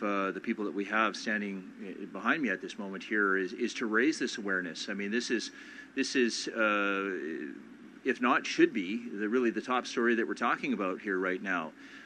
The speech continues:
Um, we have, uh, young girls, disproportionately, uh, our, our friends in the Indigenous communities, uh, boys, women, uh, girls that are, are being trafficked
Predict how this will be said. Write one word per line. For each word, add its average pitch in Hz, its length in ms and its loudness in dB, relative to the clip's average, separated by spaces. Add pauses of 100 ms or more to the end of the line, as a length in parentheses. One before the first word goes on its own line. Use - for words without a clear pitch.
(120)
Um, 101 280 0
we 131 180 6
have, 113 340 8 (120)
uh, 104 200 2
young 127 280 2
girls, 117 380 2
disproportionately, 127 1300 0 (180)
uh, 104 240 -2
our, 107 340 6
our 107 140 0
friends 117 340 2
in 113 60 0
the 104 80 0
Indigenous 107 480 -2
communities, 107 840 0
uh, 92 180 0 (280)
boys, 110 460 4
women, 113 460 2 (480)
uh, 101 240 2
girls 120 760 4
that 113 400 8
are, 110 540 6
are 123 160 8
being 139 260 4
trafficked - 540 6